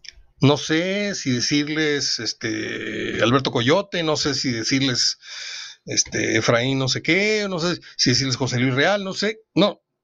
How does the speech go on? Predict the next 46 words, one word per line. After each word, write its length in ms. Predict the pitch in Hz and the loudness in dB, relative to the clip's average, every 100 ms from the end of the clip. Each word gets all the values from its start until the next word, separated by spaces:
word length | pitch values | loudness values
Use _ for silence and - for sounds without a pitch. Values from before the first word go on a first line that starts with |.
| - | 2
no 120 | 185 | 2
estoy 220 | 185 202 | 4 2
en 80 | 185 | 2
Guadalajara 420 | 139 120 151 147 | 2 0 0 0
para, 340 | 135 113 113 - | 0 -2 -2 0
para 340 | 117 113 117 | 0 0 0
enterarme 640 | 123 123 139 139 131 117 - - - - - - | 0 2 2 2 -2 -6 -10 -20 -20 -20 -8 -8
a 220 | - 135 117 | -2 0 4
fondo 360 | 151 143 131 | 4 4 2
de 120 | 113 - - - - _ _ - | -2 -4 -2 -2 -4 _ _ -4
quién 180 | - 165 | 2 2
sería 220 | 135 143 | 4 2
el 60 | 143 | 2
más 220 | 139 131 | 0 -2
idóneo, 340 | 131 151 143 131 | 0 0 -2 -2
pero 180 | 147 139 | 0 0
lo 120 | 139 | 0
que 120 | 160 | 0
sí 140 | 233 | -2
sé 320 | 233 214 269 - _ _ _ _ _ _ _ _ _ | 0 0 -2 -6 _ _ _ _ _ _ _ _ _
es 120 | 156 | 0
que 100 | - | 2
tú 120 | 185 | 2
no 160 | 180 147 | 0 2
puedes 300 | 165 165 156 | 2 2 0
traer 460 | 156 147 151 151 - _ _ _ _ _ _ _ - | 0 0 0 -4 -12 _ _ _ _ _ _ _ -4
a 240 | - 123 127 | 2 2 2
Peláez 380 | 131 135 143 135 | 2 2 0 -4
porque 280 | 139 127 | -8 -2
le 100 | 123 | -2
fue 200 | 120 147 | 2 2
bien 340 | 131 139 143 143 | 2 0 0 0
en 120 | 127 | 0
un 100 | 147 | 0
entorno 360 | 139 143 143 135 | 0 -2 -2 -2
que 80 | |
él 60 | 139 | -2
conoce 340 | 147 139 135 | 0 0 0
perfectamente, 760 | 131 120 139 131 127 123 123 123 | -2 -2 -2 0 2 2 -2 -4
como 220 | 120 120 | -4 -2
es 120 | 123 | 0
América 380 | 131 123 120 110 | 0 0 -2 -4
y 60 | 107 | -4
Cruz 220 | 117 107 | -2 0
Azul, 340 | 107 131 117 | 0 0 -2
porque 380 | 120 117 - 107 | -4 -10 -12 -16